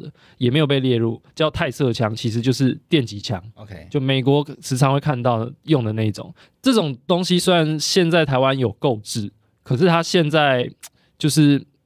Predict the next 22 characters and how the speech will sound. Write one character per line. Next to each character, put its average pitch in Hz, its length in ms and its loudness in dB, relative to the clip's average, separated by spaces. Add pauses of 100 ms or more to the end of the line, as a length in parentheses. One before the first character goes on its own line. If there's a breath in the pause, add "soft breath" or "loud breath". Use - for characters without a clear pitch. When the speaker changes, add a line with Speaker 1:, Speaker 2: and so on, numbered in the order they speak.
(120)
Speaker 1:
呃， 123 220 4
我 127 140 4
不 120 80 -10
确 196 180 2
定 185 160 2
算 185 240 0
不 151 80 0
算 143 400 0 (200)
在 139 260 2
那 135 100 0
个 120 380 4
其 123 220 0
他 139 160 4
器 135 200 0
械 131 160 2
的 113 80 2
电 135 240 0
击 113 220 -10
器 127 300 2
里 98 120 -6
面 101 240 -6
了。 - 100 -20